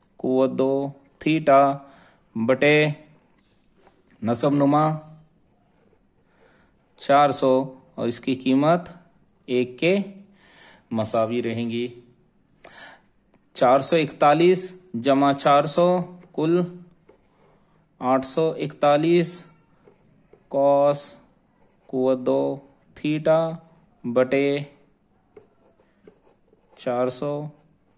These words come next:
ये कीमत एक के मसावी रहेंगे। इसलिए कॉस कुव्वत दो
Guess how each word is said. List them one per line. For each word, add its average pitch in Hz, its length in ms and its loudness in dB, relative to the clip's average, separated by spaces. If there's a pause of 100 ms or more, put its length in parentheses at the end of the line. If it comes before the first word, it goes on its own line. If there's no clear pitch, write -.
(140)
ये 127 100 -4
कीमत 123 440 -2
एक 123 200 -4
के 156 120 -4
मसावी 151 440 -2
रहेंगे। 156 460 -4 (1120)
इसलिए 147 540 -4 (460)
कॉस 156 500 4 (1400)
कुव्वत 135 300 -2
दो 135 360 -2